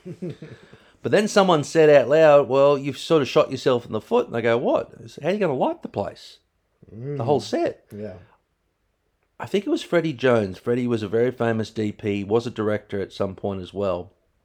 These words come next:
Speaker 2: said, "I can light it." It turns out he used every single generator he could find at <laughs> Pinewood to light the whole set.
Speaker 1: Yeah.
Speaker 2: And that's as a result.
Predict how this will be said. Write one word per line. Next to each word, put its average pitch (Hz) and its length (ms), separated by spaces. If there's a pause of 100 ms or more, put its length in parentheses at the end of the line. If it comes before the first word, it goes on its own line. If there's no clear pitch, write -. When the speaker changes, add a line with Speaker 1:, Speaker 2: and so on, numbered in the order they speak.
(220)
Speaker 2:
said, 101 360 (400)
"I - 100
can 170 160
light 98 220
it." 233 120 (840)
It 117 160
turns 160 280
out 156 180
he 131 100
used 127 320
every 139 320
single 127 380
generator 117 520
he 104 80
could - 160
find 104 240
at 101 140
<laughs> - 0
Pinewood 107 540
to 104 80
light 101 320
the 87 80
whole 98 460
set. - 520 (360)
Speaker 1:
Yeah. 101 160 (180)
Speaker 2:
And 101 100
that's 104 220
as 101 180
a 101 60
result. 90 520